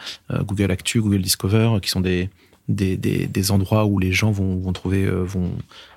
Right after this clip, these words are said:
vont amener beaucoup de trafic. Ouais, j'en reviens sur la, la qualité. Je pense que c'est,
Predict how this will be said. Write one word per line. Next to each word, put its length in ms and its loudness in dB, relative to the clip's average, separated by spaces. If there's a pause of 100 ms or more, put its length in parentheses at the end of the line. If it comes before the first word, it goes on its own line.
(140)
vont 200 -2
amener 220 4
beaucoup 220 -2
de 40 -12
trafic. 400 -2 (560)
Ouais, 180 2
j'en 140 2
reviens 220 2
sur 200 0
la, 140 2
la 100 0
qualité. 460 0 (560)
Je 180 0
pense 200 0
que 100 0
c'est, 300 0